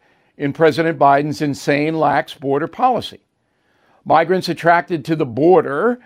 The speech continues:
because they believe they can easily enter the U S A have absolutely no control over their destinies. Some make it here, some die in the attempt. The Mexican cartels do whatever they want to these defenseless people.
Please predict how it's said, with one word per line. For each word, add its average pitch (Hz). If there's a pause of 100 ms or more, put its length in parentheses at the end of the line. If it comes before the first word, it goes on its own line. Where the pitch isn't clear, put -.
(160)
because 143
they 156
believe 151
they 160
can 139
easily 156
enter 240
the 131
U 117
S 107
A 101 (580)
have 165
absolutely 180
no 180
control 196
over 180
their 196
destinies. 196 (360)
Some 165
make 165
it 160
here, 180 (680)
some 180
die 196
in 170
the 175
attempt. 214 (560)
The 143
Mexican 165
cartels 160
do 156
whatever 165
they 180
want 208
to 175
these 151
defenseless 135
people. -